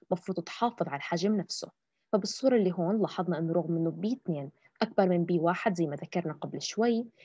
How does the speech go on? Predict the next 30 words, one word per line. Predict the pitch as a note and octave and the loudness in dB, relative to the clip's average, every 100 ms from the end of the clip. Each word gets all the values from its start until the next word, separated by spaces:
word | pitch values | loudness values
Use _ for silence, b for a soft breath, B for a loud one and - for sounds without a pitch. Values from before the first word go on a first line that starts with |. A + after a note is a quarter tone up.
| B G3 | B 4
الا | F#3 - | 4 4
انه | F3+ D#3 | 0 0
الحجم | - C#4+ C#4 E3 E3 | -2 -2 0 2 2
في | F3 | 2
واحد | E3 F3+ E3+ D#3+ | 2 0 -2 0
وفي | E3 | 0
اثنين | E3 G3 F#3+ | 0 2 2
متساويات، | D#3+ - - D#3+ D#3+ F3 C#3 - - _ b b F#3 | 0 -2 -2 0 2 2 0 -8 -20 _ b b 0
يعني | E3 E3 | 2 2
زيادة | D#3 E3+ F3 E3 | 2 2 2 2
في | F3 | -2
الضغط | E3 A#3 A3+ G3+ - _ _ | 0 2 2 0 -4 _ _
ما | F#3+ G#3+ | 6 6
تمكنت | C#4 A#3 A3 - D3+ D3+ - | 4 0 0 -2 -2 -4 -4
من | D#3+ D#3 - _ _ - | -2 -2 -4 _ _ -4
تقريب | F#3 G#3+ G#3 E3+ | 2 4 6 4
الجزيئات | D#3+ D3+ D#3+ - F#3 | 2 -2 -4 -2 -2
لبعضها، | E3 D#3+ D#3 D3+ D3 - - | 0 0 0 -4 -10 -12 -4
وبالتالي | E3+ E3 - F#3+ F3+ | -2 0 2 2 2
حافظت | - A#3+ B3+ F#3 - | 0 0 0 -2 0
على | D3+ | 0
الفوليوم | D#3+ E3 D#3+ E3 | 2 2 2 0
تبعها. | G3+ D#3+ - - - _ _ | -2 -4 -4 -10 -16 _ _
وإذا | G3 F3 | 6 6
الفوليوم | E3+ E3 G3 F3+ D3+ | 4 6 6 6 2
ضل | D3 C#3+ | 0 0
ثابت | - B3+ E3 E3+ - _ - | 0 2 0 -4 -10 _ -6
معناته | D#3+ E3 E3+ E3 | -2 -2 0 0
هاي | D#3 | 2
المادة | D3+ A3+ F3 D#3 | 2 2 2 0